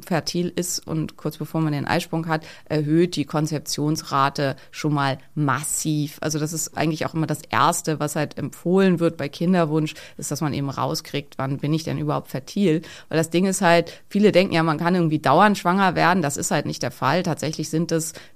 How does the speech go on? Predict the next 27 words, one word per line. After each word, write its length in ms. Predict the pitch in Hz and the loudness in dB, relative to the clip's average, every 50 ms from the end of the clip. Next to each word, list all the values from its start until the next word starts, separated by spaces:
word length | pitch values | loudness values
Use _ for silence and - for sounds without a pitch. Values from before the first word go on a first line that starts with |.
| - | -12
je 220 | - 113 147 160 175 | -4 0 2 4 4
nach 180 | 175 135 131 | 4 2 0
Spermienqualität 1300 | - - - - 131 143 170 190 190 175 165 160 - - 135 147 156 156 151 156 - 147 147 160 156 160 | -2 -6 -4 0 2 2 4 4 2 2 0 -2 -4 -4 -2 0 0 -2 -2 -4 -4 0 2 2 2 2
so 300 | - 147 151 151 151 147 - - - - - - - - - - - - - - | 0 0 2 2 2 0 -2 -12 -20 -20 -20 -20 -20 -20 -20 -20 -20 -20 -20 -12
fünf 800 | - - 185 196 208 214 220 220 220 214 208 185 - - - - | -2 4 8 10 10 12 12 12 10 10 8 6 2 -4 -8 -8
bis 480 | - - 160 160 165 - - - - - - - | -4 0 0 0 0 -2 -6 -6 -8 -10 -14 -12
zwei 500 | - - - - 156 147 147 160 170 175 | -10 -8 -4 2 4 4 6 6 6 4
Tage 500 | 175 - 160 160 151 156 165 170 160 160 | 4 2 4 6 6 8 6 6 4 2
im 140 | - - 147 | 2 2 2
Monat. 580 | 151 147 160 185 208 220 226 226 233 226 226 | 2 4 4 4 6 8 8 8 8 8 6
Und 120 | - 165 175 | 0 -4 -2
hier 140 | 170 208 202 | 2 2 2
ist 200 | 190 - - - | 2 2 2 2
auch 160 | 127 208 - | 2 2 2
ganz, 240 | - 180 202 208 - | 2 0 0 2 0
ganz 200 | 185 180 180 - | -2 -4 -2 -4
wichtig, 220 | 208 202 - 180 | -6 -8 -8 -8
es 140 | 170 - 185 | -8 -6 -8
wird 100 | 185 - | -6 -4
immer 280 | - 208 185 - - - | -2 -2 -2 -2 -2 0
alles 400 | - - 113 127 269 254 254 - - | 2 4 4 4 4 2 -2 -2 2
auf 200 | - 107 233 240 | 2 2 2 2
die 120 | - - 202 | -2 -6 -8
Frau 400 | - - - - - 233 233 240 | -8 -6 -2 2 2 4 4 2
geschoben. 720 | 214 175 - - 165 170 175 170 170 180 185 202 226 240 247 - - - - - - - - - - - - - - - - - - | 0 -2 -2 -2 0 0 0 0 0 0 0 0 0 -2 -4 -8 -14 -20 -20 -20 -20 -20 -20 -20 -20 -20 -20 -20 -20 -20 -16 -6 0
Der 360 | 202 202 202 196 202 196 - - | 2 4 6 6 6 4 4 2
allergrößte 1200 | - - 175 202 233 254 254 247 233 - 196 196 208 220 233 254 277 - - - - 220 220 220 | 4 6 6 8 8 8 6 4 4 0 -2 2 2 4 4 4 2 0 -4 -2 0 2 2 2